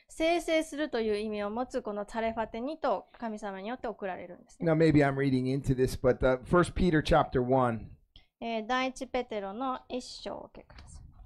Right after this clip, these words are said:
Speaker 2: It's at times when things are lean that God wants to refine, I believe.
Speaker 1: Hmm?
Speaker 2: It's a time when things are lean that God wants to refine. When we, you know, in a time when we're, where we, we don't have and we're just placing our trust.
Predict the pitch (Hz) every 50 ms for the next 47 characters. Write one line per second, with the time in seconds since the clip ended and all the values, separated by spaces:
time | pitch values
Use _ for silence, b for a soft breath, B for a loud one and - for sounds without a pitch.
0 | - - - - _ _ - _ _ _ _ _ _ _ - 185 - 247 - -
1 | - 170 165 160 165 170 156 135 143 151 143 131 - 175 160 147 127 139 135 127
2 | 131 139 139 143 135 127 120 123 135 139 131 123 120 120 123 120 - - - -
3 | 135 123 120 117 110 - 117 110 107 107 107 107 107 104 110 107 107 107 110 110
4 | - _ _ _ _ _ _ _ _ _ _ _ _ _ _ _ _ _ _ -
5 | 247 - _ _ _ - - - - 147 - 156 139 143 139 131 123 117 - 143
6 | 139 139 127 117 120 113 110 113 127 127 127 120 120 117 107 113 120 123 127 120
7 | 117 113 113 113 117 - - - - 123 110 107 107 95 - - 110 107 101 98
8 | 107 104 - - _ 143 113 110 104 107 113 - 127 113 104 101 101 104 113 104
9 | 101 98 - 135 131 127 120 113 110 104 104 104 - 117 110 104 101 104 110 117
10 | 123 - _ - - 110 113 107 120 120 107 98 117 127 117 104 101 98 101 101
11 | 107 107 107 - - - 110 107 - 113 104 101 - - - 139 127 117 - -